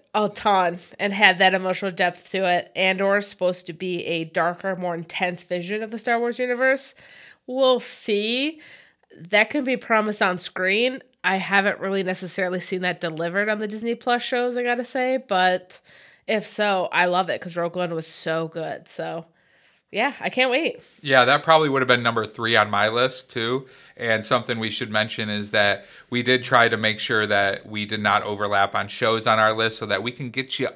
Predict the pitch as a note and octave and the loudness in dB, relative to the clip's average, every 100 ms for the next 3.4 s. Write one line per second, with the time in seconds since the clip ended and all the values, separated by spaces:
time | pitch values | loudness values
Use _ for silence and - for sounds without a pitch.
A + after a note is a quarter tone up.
0 | - D3 D3 C#3+ B2 A#2 G#2 G2 G2+ G2+ | -6 -4 0 0 0 0 0 -2 -6 -4
1 | F#2 G#2+ G2 G2 F#2 F#2 G#2+ G#2+ G#2+ G#2 | -6 -4 0 2 0 -2 -4 -2 2 4
2 | G#2+ - B2 A#2 G#2+ G2+ G#2 G#2 G#2 G2+ | 2 -2 -8 -4 -4 0 0 0 -4 -6
3 | G#2+ G2 - G#2+ | -6 -6 -10 -16